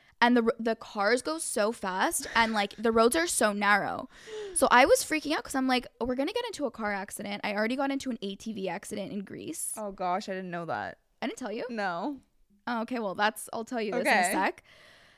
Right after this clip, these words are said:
Speaker 1: Anyways, no car accident, everything was fine, but every time I passed a car, I would, like, brake, and the cars behind me, there was a lineup of cars. They were for sure so frustrated, but I was like,
Speaker 2: <laughs>
Speaker 1: "What am I gonna do? Like, either
Speaker 2: Yeah.
Speaker 1: crash into the car or go into, like,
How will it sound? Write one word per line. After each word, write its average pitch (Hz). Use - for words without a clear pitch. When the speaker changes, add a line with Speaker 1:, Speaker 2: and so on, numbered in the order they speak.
Speaker 1:
Anyways, 247
no 240
car 277
accident, 254
everything 240
was 226
fine, 208
but 226
every 240
time 247
I 220
passed -
a 208
car, 220
I 185
would, 196
like, 185
brake, 220
and 226
the 226
cars 254
behind 226
me, 208
there 196
was 202
a 202
lineup 190
of 185
cars. 202
They 214
were 196
for 208
sure 214
so 220
frustrated, 202
but 208
I 202
was 208
like, 214
Speaker 2:
<laughs> -
Speaker 1:
"What 240
am 285
I 285
gonna 262
do? 233
Like, 196
either 233
Speaker 2:
Yeah. 220
Speaker 1:
crash 240
into 277
the 226
car 262
or 233
go 233
into, 240
like, 196